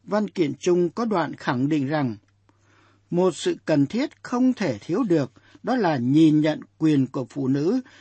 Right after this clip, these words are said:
được học hành, làm việc, thi hành các quyền chính trị của họ. Ngoài ra phải hoạt động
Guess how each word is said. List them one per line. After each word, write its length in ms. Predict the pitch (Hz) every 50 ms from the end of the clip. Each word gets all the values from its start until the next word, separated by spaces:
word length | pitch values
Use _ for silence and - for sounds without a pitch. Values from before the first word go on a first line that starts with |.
| - -
được 220 | - 165 160 143 -
học 280 | - - 165 165 - _
hành, 400 | - - 160 165 156 147 135 123 _ _ _ -
làm 300 | 139 151 151 147 143 135
việc, 280 | 131 147 151 135 - _ - _ _ _
thi 200 | - 208 208 214
hành 280 | 202 180 170 151 131 120
các 180 | - 214 226 -
quyền 300 | - 160 151 135 120 113 -
chính 220 | - 175 208 277 277
trị 220 | - 208 170 139
của 160 | 120 - 127 113
họ. 300 | 107 143 143 135 - _ _ _ _ _ _ - - - - _ -
Ngoài 200 | - 160 165 160
ra 200 | 165 202 208 214
phải 160 | 214 - 151
hoạt 340 | 123 123 - 165 170 170 -
động 260 | 175 165 165 160 151